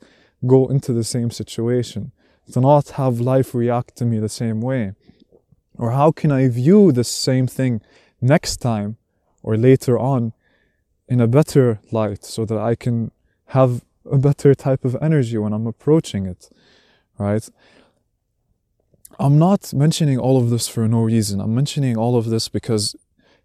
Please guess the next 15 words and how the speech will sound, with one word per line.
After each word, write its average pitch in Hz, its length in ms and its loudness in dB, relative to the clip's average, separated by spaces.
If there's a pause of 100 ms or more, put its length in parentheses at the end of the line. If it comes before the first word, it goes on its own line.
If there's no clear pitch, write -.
New 127 180 2
Year's 143 300 4
Eve 127 220 2
is 117 140 -6
coming 110 340 -4
up, 107 240 -8
and 110 140 -4
we're 110 140 -4
all 143 200 -2
going 135 280 -4
to - 160 -10
sit - 220 -6
down 117 340 -2
and 110 120 -8
think, 117 320 -4